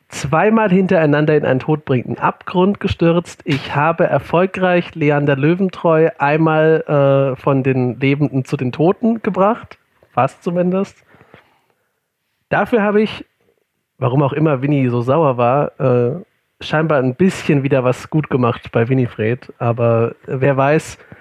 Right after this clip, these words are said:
was heute passieren wird. Ich weiß nur, dass ich Xund, deine Familie, wirklich abgrundtief hasse.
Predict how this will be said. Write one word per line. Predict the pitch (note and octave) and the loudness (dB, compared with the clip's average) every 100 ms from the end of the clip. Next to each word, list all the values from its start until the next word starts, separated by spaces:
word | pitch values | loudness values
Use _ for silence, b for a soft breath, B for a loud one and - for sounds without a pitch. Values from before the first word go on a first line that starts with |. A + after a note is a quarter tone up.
| B B B _ | B B B _
was | - C3 | -4 0
heute | D#3 E3 | 0 0
passieren | - D3+ F#3 F3+ | -2 0 2 2
wird. | E3+ F3 | 2 0
Ich | F#3 E3+ | -4 0
weiß | E3+ F3 F3+ | 0 0 2
nur, | A3 | 2
dass | G#3 F#3 | 2 0
ich | F3 E3+ - | -2 -2 -4
Xund, | - E3+ F#3 G#3 - | -4 0 2 0 0
deine | D#3+ D#3 | 0 2
Familie, | D3+ D#3+ E3+ D3+ | 2 2 2 0
wirklich | C#3 E3 D3+ - | 0 -2 -2 -2
abgrundtief | D#3+ E3+ - - D#3 D3 - D#3 - | -4 -4 -8 -2 0 0 -2 -4 -2
hasse. | D#3 - B2+ C#3+ | -4 -2 0 0